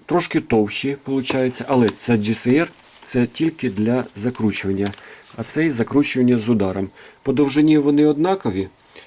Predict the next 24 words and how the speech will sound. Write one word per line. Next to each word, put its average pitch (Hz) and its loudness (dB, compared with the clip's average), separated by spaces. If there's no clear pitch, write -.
але 135 2
як 127 2
G 123 -4
C 147 0
R, 185 -6
якщо 113 -8
буде 104 -2
не 110 0
G 104 -2
C 107 -4
B, 95 -6
він 156 2
буде 127 2
коротший, 104 -2
тому 107 -4
що 110 -2
цієї 110 0
частини 135 -2
у 104 0
нього 117 0
не 113 2
буде. 98 -4
Виробляються 143 0
вони, 110 2